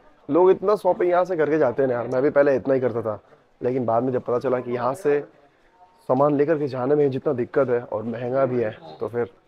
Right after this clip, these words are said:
मैंने छोड़ दिया ले जाना। चलो ओके, सारा सामान मैंने ले लिया है और यहाँ से अभी निकलते हैं और बस अपना यहाँ पे खड़ा है। तो I hope कि आप लोगों को ब्लॉग अच्छा लगा होगा। ब्लॉग अच्छा लगा तो प्लीज वीडियो को लाइक कर लीजिएगा और अगर चैनल पर नए हैं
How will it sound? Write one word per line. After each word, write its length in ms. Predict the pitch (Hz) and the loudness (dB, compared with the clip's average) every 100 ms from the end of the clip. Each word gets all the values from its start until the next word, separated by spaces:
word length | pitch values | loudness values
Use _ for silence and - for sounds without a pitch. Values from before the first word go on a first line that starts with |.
| - - - | -20 -18 -4
मैंने 140 | 131 135 | -2 0
छोड़ 240 | 135 127 | 0 2
दिया 100 | 127 | 2
ले 120 | 113 | 0
जाना। 240 | 110 107 104 - - _ - - | 0 -2 -4 -10 -20 _ -20 -2
चलो 200 | 202 190 | 6 6
ओके, 220 | - 202 | 6 2
सारा 340 | 202 - 170 185 | 4 8 10 10
सामान 260 | 180 185 | 10 8
मैंने 200 | 196 208 | 10 10
ले 160 | 190 160 | 12 12
लिया 220 | 185 185 | 12 12
है 180 | 175 190 | 12 8
और 180 | - 135 | 4 4
यहाँ 180 | 147 147 | 6 4
से 100 | 180 | 4
अभी 120 | 175 | 4
निकलते 340 | 165 143 131 | 4 2 4
हैं 140 | 170 180 - - - - - - - - - | 2 2 -8 -18 -18 -20 -20 -20 -20 -6 4
और 420 | 135 147 139 143 | 8 10 8 6
बस 300 | 135 180 - - - - - | 8 8 6 -4 -14 -8 -6
अपना 360 | - 170 175 175 180 180 | 4 6 8 8 10 10
यहाँ 220 | 160 143 | 10 8
पे 100 | 160 | 8
खड़ा 220 | 143 127 | 8 6
है। 220 | 110 - - - - - - - - | 4 -8 -16 -18 -18 -18 -18 -4 6
तो 60 | |
I 60 | 185 | 8
hope 140 | 214 | 10
कि 60 | 240 | 10
आप 140 | 190 | 10
लोगों 180 | 208 208 | 10 8
को 60 | 180 | 12
ब्लॉग 160 | 190 | 12
अच्छा 180 | 196 208 | 12 10
लगा 120 | 214 | 12
होगा। 180 | 190 220 | 12 10
ब्लॉग 280 | 220 156 160 | 6 6 8
अच्छा 200 | 156 190 | 8 8
लगा 160 | 185 185 | 10 10
तो 80 | |
प्लीज 140 | 185 170 | 8 4
वीडियो 160 | 170 | 4
को 80 | 180 | 6
लाइक 180 | 160 175 | 6 6
कर 80 | 208 | 4
लीजिएगा 360 | 196 196 208 - - - - - 151 | 4 6 4 2 -10 -14 -14 -4 2
और 120 | 160 | 6
अगर 140 | 170 | 6
चैनल 340 | 170 190 202 208 | 4 6 6 4
पर 100 | 190 | 4
नए 180 | 190 | 8
हैं 180 | 190 185 | 8 8